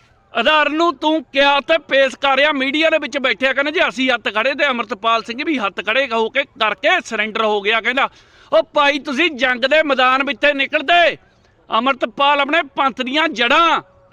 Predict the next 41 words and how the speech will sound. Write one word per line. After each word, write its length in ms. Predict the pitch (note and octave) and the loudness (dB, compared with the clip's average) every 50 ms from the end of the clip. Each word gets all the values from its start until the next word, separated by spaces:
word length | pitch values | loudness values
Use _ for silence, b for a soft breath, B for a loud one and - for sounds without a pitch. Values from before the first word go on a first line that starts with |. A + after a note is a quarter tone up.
| _ _ - | _ _ -4
ਖੋਖਲੀਆਂ 520 | G#3+ A#3+ - - - B3 C4+ C4+ D4 C#4+ | -4 -4 -4 -4 -4 -4 -2 -2 -2 -2
ਨਹੀਂ 120 | C#4+ D4 B3 | -2 -2 0
ਕਰਕੇ 360 | D#4 D#4 C#4+ - E4+ E4 D#4+ | 0 -2 0 0 0 0 2
ਗਿਆ, 400 | C#4+ D#4+ E4 E4+ E4 D4+ A#3+ - - | 2 2 4 4 4 2 0 -2 -4
ਉਹਨੂੰ 200 | - G#3 D4 E4+ | -6 -6 -6 -6
ਸਿੱਖੀ 400 | - - B3 G#3+ - - B3+ B3+ | -4 -6 -6 -6 -6 -4 -4 -2
ਨਾਲ 120 | D4 E4+ | -2 -2
ਜੋੜ 420 | G4 D#4+ F3+ F3+ A#3 A#3 A#3+ A#3+ - | -2 -4 -6 -4 -2 0 0 0 -2
ਕੇ 220 | - B3+ C4+ B3+ | -2 -2 -2 -2
ਗਿਆ 420 | A3 A3+ A3+ A#3 A#3 B3+ D#4 E4+ E4 | 0 0 0 2 2 4 4 4 2
ਏ। 80 | C4+ b b b b b b b b | 2 b b b b b b b b
ਉਹਦੇ 200 | - A3+ G#3+ D#4+ E4+ D4+ - | -8 -2 0 2 0 0 0
ਇੱਕ 300 | B3+ B3 - _ - D4 | -4 -8 -8 _ -6 -4
ਨਾਅਰੇ 380 | C4+ C4 C4 C4+ - E4 E4 | -2 0 2 2 2 2 2
ਪਰ 460 | D#4 D#4 D#4+ D#4+ E4 E4 D#4 B3+ F3+ - _ b b b b b b b - - | 2 2 2 2 2 4 2 2 0 -4 _ b b b b b b b -14 -6
ਚਾਹੇ 300 | B3+ C4 B3+ A#3+ C4+ C#4+ | -4 -2 2 2 2 2
ਕੋਈ 240 | B3 C4+ D4 D#4+ D#4 | 2 0 0 0 0
ਨਸ਼ੇੜੀ 600 | C#4+ C4+ A#3 - A#3 B3 B3+ B3+ C#4 C4+ D4 D4+ | -2 -4 -4 -2 0 0 0 0 0 0 2 2
ਹੈ, 140 | D#4 D4+ | 2 2
ਚਾਹੇ 360 | C#4 - - B3+ B3 B3+ D4 C#4 | 0 0 -2 0 2 2 2 0
ਜਿਹੜਾ 240 | A#3+ B3 B3+ B3+ | 2 2 2 2
ਜਿਹਾ 160 | C#4 D4+ D#4 D4+ | 4 2 2 0
ਮਰਜ਼ੀ 480 | C4 A#3+ A#3 A#3+ A#3 G#3+ F#3+ A#3+ B3 | 0 -2 0 0 0 0 -2 -6 -4
ਦਾ 180 | A3 D4 D4 C#4 - _ _ | 0 0 0 0 -2 _ _
ਜਿੰਦ 400 | G#3 G3+ E3 D3+ G#3 G#3+ G#3 F#3+ | -18 -16 -10 -6 -6 -4 -4 -4
ਨੂੰ 180 | A#3 C4 D#4+ E4 | -4 -4 -4 -6
ਤ-, 340 | - _ _ - A#3+ A3 A3+ | -8 _ _ -2 0 0 2
ਉਹਨੂੰ 320 | C4 C#4+ D#4+ E4+ D#4 G3 - _ b b b b b b E3 | 0 0 -2 -4 -4 -6 -12 _ b b b b b b -8
ਜਿੰਦ 260 | E3 G#3+ A3 G#3+ A#3 | -6 -4 -4 -2 -2
ਨੂੰ 140 | D#4 F#4 F4+ | -4 -4 -4
ਸੂਲੀ 480 | - - - A3 A3+ A3+ A#3 B3+ C4 C4 | -6 -10 -10 -8 -6 -4 -2 -2 -2 -2
ਪਰ 140 | C4 C#4 C4 | -2 -2 -2
ਟੰਗਾ 320 | - - B3 A#3 B3+ C#4 | -2 -4 -6 -2 -2 0
ਨਾ, 180 | D#4 F4+ F#4+ F4+ | 2 2 0 0
ਥੇਲੀ 560 | B3 - _ - A3 A#3 A#3 A#3 A#3+ B3 A3+ | -2 -8 _ -6 -2 -2 0 0 -2 -4 -4
ਪਰ 220 | G3+ C4 C4 A3+ | -2 -2 -2 -2
ਰੱਖ 220 | G#3+ G#3+ G#3 F3+ - | 0 -2 -2 -2 -2
ਕੇ 120 | - D4+ | -4 -4
ਬਾਹਰ 380 | C#4+ G#3 F#3 G3+ F#3+ G3 G#3 A3 | -4 -2 -2 0 2 2 0 -2
ਤੁਰਦੇ 420 | - - G#3+ G3 F#3 F3 G#3+ A3+ | -4 -6 -6 -6 -4 -2 -2 0
ਤੇ 300 | G#3 B3+ D4+ E4 D#4 A#3 | 2 2 4 4 2 0